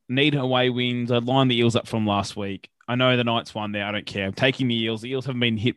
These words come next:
that much by Origin. And, uh, yeah, I'm glad. Again, if, if they weren't, I would have picked them against Manly last week in a different world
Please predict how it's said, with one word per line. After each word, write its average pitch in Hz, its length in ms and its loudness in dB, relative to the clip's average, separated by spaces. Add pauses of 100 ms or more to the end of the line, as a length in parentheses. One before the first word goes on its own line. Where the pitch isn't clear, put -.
that 117 180 0
much 110 200 -6
by 110 120 -4
Origin. 98 560 -6 (300)
And, 98 260 -14
uh, 98 280 -10
yeah, 107 320 -4
I'm 120 140 0
glad. 135 380 4
Again, 143 320 2
if, 131 180 -2
if 143 300 -2
they 156 120 4
weren't, 190 280 4
I 151 40 4
would 170 200 0
have 165 120 -6
picked 175 220 0
them 151 100 0
against 127 240 0
Manly 120 460 0 (220)
last 113 280 -4
week 113 200 -4
in 110 80 -8
a 110 40 -6
different 104 360 -8
world 107 340 -2